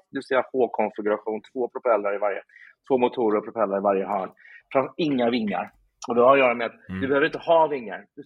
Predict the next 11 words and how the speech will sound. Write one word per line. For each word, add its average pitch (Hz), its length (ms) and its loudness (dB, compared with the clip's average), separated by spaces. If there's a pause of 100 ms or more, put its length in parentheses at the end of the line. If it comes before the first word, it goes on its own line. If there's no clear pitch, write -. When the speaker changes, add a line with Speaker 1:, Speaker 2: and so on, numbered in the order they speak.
Speaker 1:
ska - 180 -14
du 151 100 -6
flyga 147 320 -8
från 139 240 -12
Liljeholmen 123 720 -6
till 120 120 -12
Lidingö, 113 420 -10 (380)
det 123 80 -12
tar 131 160 -2
sju 139 300 -4
minuter 117 460 -8